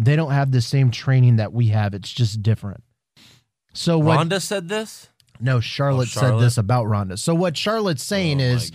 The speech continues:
Speaker 2: God.
Speaker 1: don't expect it to be a good match because
Speaker 2: Wait,
Speaker 1: these chicks don't know what the
Speaker 2: did she
Speaker 1: fuck
Speaker 2: just,
Speaker 1: they're doing.
Speaker 2: did she just tease her and Natalya fighting inside Hell in a
Speaker 1: Hell
Speaker 2: Cell?
Speaker 1: She said, "At Hell in a Cell."
Speaker 2: Oh, thank God.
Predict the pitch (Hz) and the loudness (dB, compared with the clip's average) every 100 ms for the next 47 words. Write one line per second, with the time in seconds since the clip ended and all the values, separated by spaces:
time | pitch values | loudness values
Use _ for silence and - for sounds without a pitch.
0 | - 87 87 87 - 196 220 - - 196 | -14 -12 -10 -4 -2 0 -2 -6 -6 -6
1 | 175 156 147 131 139 117 147 117 135 139 | -6 -6 -4 -2 -2 0 -2 0 0 0
2 | 123 - 120 135 110 107 165 - - 151 | -4 -6 -4 -2 0 0 0 -2 -4 -6
3 | - 147 139 135 120 117 139 151 175 131 | -4 -4 -2 -2 -2 -2 -4 -2 -2 -2
4 | 123 98 123 120 139 143 160 - - 123 | -4 -6 -8 -8 -8 -8 -8 -10 -12 -8
5 | 123 127 120 120 - _ _ _ _ _ | -6 -6 -8 -12 -18 _ _ _ _ _
6 | _ _ _ _ _ _ - 123 127 117 | _ _ _ _ _ _ -8 -4 -4 -6
7 | 104 92 - 104 85 110 107 113 113 117 | -10 -16 -18 -18 -10 -8 -6 -6 -8 -10
8 | 120 107 107 110 110 - 107 - 107 104 | -10 -8 -8 -10 -14 -16 -16 -12 -10 -10
9 | 110 107 104 107 113 131 107 104 113 - | -10 -10 -6 -2 -2 -4 -10 -12 -12 -14
10 | - 156 160 131 - 117 98 98 85 71 | -10 -6 -4 -6 -4 -4 -4 -8 -8 -12
11 | - - - - 98 92 80 85 82 85 | -16 -16 -16 -16 -16 -16 -18 -20 -20 -18
12 | 82 | -18